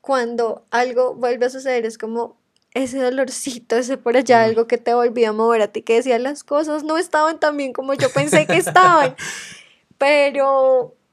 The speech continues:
Speaker 1: puedo decir que hacer las cosas que realmente me llenaban por las razones correctas,
Speaker 2: Ujú.
Speaker 1: que fue pensando en mí y en que esta mierda no va a poder conmigo porque hay un mundo afuera de posibilidades,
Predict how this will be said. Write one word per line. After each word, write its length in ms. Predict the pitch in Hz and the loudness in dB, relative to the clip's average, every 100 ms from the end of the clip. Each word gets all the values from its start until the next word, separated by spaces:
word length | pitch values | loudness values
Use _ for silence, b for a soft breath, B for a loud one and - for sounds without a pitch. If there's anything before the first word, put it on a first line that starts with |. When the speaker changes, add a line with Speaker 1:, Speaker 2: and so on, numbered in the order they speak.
| _ _ - | _ _ 2
Speaker 1:
puedo 220 | 294 285 | 4 4
decir 360 | 392 349 269 | 2 0 -4
que 240 | - 277 269 | -6 -6 -4
hacer 400 | 294 302 302 240 | -4 -4 -2 -2
las 240 | 220 233 | -2 -4
cosas 320 | - 277 285 | -6 -4 -6
que 120 | 294 311 | -4 -2
realmente 580 | 311 254 220 214 226 | 0 -2 -4 -8 -8
me 200 | 233 254 | -6 -6
llenaban 480 | 247 285 269 214 196 | -8 -8 -6 -6 -4
por 200 | 233 226 | -2 0
las 280 | 233 214 214 | 0 -2 -4
razones 680 | 214 202 202 240 254 311 415 | -4 -6 -4 -4 -4 -6 -6
correctas, 680 | - 392 294 202 113 123 170 | -2 -2 -2 -4 -6 -6 -6
Speaker 2:
Ujú. 80 | 202 | -4
Speaker 1:
que 160 | 233 | -6
fue 200 | 233 214 | -4 -6
pensando 680 | 208 214 220 269 277 262 311 | -6 -10 -10 -8 -8 -6 -8
en 160 | 349 | -8
mí 280 | 349 269 311 b b b b - | -8 -10 -14 b b b b -16
y 180 | 247 | -8
en 200 | 247 233 | -6 -8
que 320 | 240 233 - _ | -6 -8 -8 _
esta 320 | - 226 - 233 | -14 -12 -12 -10
mierda 400 | 285 320 302 311 | -6 -6 -4 -4
no 140 | 302 | -2
va 80 | 294 | -4
a 60 | 294 | -2
poder 260 | 294 294 | -2 -2
conmigo 480 | 302 302 311 269 262 | -6 -8 -8 -6 -6
porque 340 | 254 247 - | -6 -8 -10
hay 140 | 202 220 | -12 -12
un 140 | 254 | -12
mundo 400 | 294 330 330 311 | -8 -8 -6 -8
afuera 320 | 349 339 330 | -6 -4 -2
de 80 | 359 | -2
posibilidades, 960 | 359 339 330 269 247 240 247 320 427 - | -2 -6 -6 -8 -6 -4 -2 -2 -6 -12